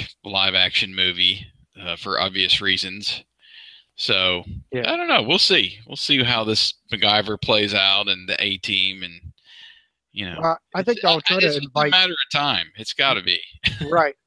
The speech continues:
Speaker 2: I, I'm, I'm hoping that they will get a cameo out of Richard Dean Anderson, uh, something
Speaker 1: Yeah.
Speaker 2: like its grandpa, uh, like they did with, um, well, even on his show,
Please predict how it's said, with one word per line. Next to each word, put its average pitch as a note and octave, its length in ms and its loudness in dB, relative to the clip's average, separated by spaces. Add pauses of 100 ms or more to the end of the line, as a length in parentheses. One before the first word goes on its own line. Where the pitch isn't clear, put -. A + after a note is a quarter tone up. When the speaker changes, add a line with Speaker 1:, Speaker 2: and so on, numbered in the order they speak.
Speaker 2:
I, E3+ 220 0
I'm, E3+ 240 -4
I'm D#3+ 240 -6
hoping G3+ 420 2
that C#3+ 140 -6
they D#3 120 0
will D3 100 0
get D3 200 -2
a C#3 60 -6
cameo D#3 500 -2
out C3+ 140 2
of B2 200 -4 (500)
Richard C#3+ 260 -2
Dean C3+ 180 -2
Anderson, C3+ 560 -2 (800)
uh, B2+ 140 -8
something F3+ 360 2
Speaker 1:
Yeah. B2+ 40 -2
Speaker 2:
like C3+ 140 0
its C#3+ 140 -2
grandpa, C#3 720 2 (360)
uh, B2+ 300 -4 (200)
like D3+ 200 -4
they D3+ 100 -4
did C#3+ 220 -2
with, C#3 260 -2
um, B2+ 300 0 (600)
well, F#3 140 -6
even G3+ 160 0
on D#3+ 140 2
his D3 440 -4
show, C#3 600 2